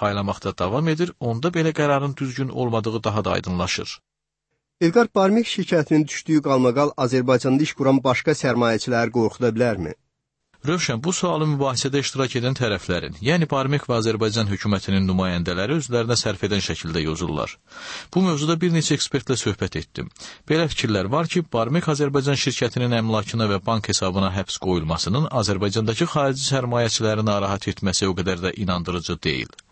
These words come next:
Speaker 1: Ancaq belə təsirin olacağını istisna etməyənlər də var. Barmekin prezidenti Hüseyn Arabul isə deyir ki, bu hadisənin Azərbaycana sərmayə yatırmaq istəyənlərə əlbəttə ki, təsiri olacaq.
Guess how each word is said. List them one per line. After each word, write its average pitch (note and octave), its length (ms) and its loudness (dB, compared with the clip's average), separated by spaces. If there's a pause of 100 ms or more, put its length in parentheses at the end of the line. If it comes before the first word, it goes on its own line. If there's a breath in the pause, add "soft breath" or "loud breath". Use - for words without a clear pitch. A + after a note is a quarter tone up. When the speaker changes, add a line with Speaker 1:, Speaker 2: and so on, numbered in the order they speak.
(500 loud breath)
Speaker 1:
Ancaq D#3+ 340 0
belə C#3+ 160 4
təsirin C3 480 0
olacağını A2+ 400 0
istisna G#2 400 0
etməyənlər D#2 480 -4
də D2 80 -2
var. C2+ 240 -4 (640 loud breath)
Barmekin D#3 400 2
prezidenti C3 560 2
Hüseyn B2+ 320 0
Arabul A2 400 0
isə - 160 -2
deyir G2+ 240 0
ki, F3+ 220 0 (160)
bu F3 100 4
hadisənin D3 560 2
Azərbaycana B2 560 2
sərmayə A#2 460 0
yatırmaq G#2+ 420 -2
istəyənlərə G2 720 0
əlbəttə C#3+ 340 -2
ki, D#3+ 140 -4
təsiri C3 340 0
olacaq. F#2+ 380 0